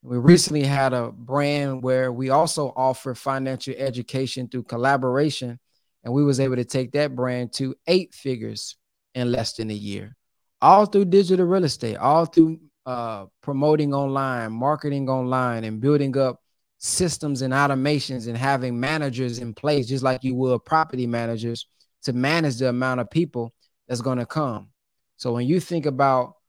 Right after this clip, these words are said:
you know, um, physical real estate, man, if I build up a, the baddest mansion that you've ever seen,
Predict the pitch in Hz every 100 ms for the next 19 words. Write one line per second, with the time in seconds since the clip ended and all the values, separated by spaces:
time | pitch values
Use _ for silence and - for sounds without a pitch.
0 | _ _ _ 131 135 127 120 113 110 113
1 | 113 104 95 85 _ _ _ _ _ _
2 | _ _ _ _ _ _ _ _ _ 175
3 | 190 160 - 135 131 117 - 123 123 120
4 | 120 117 113 156 165 147 147 135 127 120
5 | 117 120 107 131 156 151 143 135 156 151
6 | 143 143 135 160 139 151 139 - 190 156
7 | 107